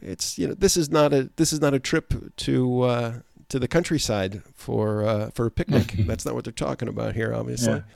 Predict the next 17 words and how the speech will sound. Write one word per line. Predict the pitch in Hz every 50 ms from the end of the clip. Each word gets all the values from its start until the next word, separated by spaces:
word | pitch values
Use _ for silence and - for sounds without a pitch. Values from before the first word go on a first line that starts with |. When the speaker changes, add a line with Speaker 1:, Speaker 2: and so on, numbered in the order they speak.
| -
Speaker 1:
Uh, | - 110 110 107 107 107 - -
and | 135 143
I | 160
know | 170 175 175
that, | 156 151 131 131 131 - -
uh, | 131 117 117 127 -
that | - 117 110
Mark | 131 135 135 -
Sandman | - 135 127 120 120 123 120 120 117 120
supposedly | 110 - - 120 139 156 170 139 131 120 123 127 127 131 135 143 -
was | - 120 117 110 104
not | 110 120 127 127 127 - -
a, | 120 113 - - 110
a |
hard | 98 - 120 117 113 107
drug | 113 113 110 104
user. | 101 104 110 104 101 120 123 123 135